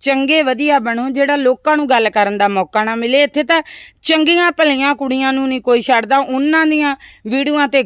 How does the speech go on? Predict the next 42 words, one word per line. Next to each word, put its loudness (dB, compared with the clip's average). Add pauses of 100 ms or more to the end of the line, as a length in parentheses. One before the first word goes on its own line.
ਗਲਤ 2
ਤੇ -2
ਅਸ਼ਲੀਲ -2
ਕੁਮੈਂਟ -6
ਕੀਤੇ -6
ਜਾਂਦੇ। -2
ਤੁਸੀਂ -8
ਸੋਚੋ, -2
ਜੇ 0
ਤੁਸੀਂ -6 (400)
ਇੱਦਾਂ 2
ਦੀਆਂ -2
ਡਬਲ 2
ਮੀਨਿੰਗ -4
ਵੀਡੀਓਆਂ -4
ਪਾਓਗੇ 0
ਤਾਂ 2
ਲੋਕ 0
ਤਾਂ 2
ਹਾਸੀ -2 (100)
ਤਾਂ 2
ਨੋਚਣ -2
ਲਈ -2
ਤੁਹਾਨੂੰ -4
ਪਹਿਲਾਂ -4
ਤਿਆਰ -4
ਬੈਠੇ -12
ਆ। -16 (580)
ਸੋ 0
ਇਹਨਾਂ -2
ਗੱਲਾਂ 0
ਦਾ 0
ਗੁੱਸਾ -4
ਨਾ -2
ਕਰਿਓ। -2
ਇੱਕ -4
ਹੋ-, -2 (120)
ਔਰਤ 4
ਹੋਣ -2
ਦੇ -2
ਨਾਤੇ -6 (480)
ਮੇਰੀ 0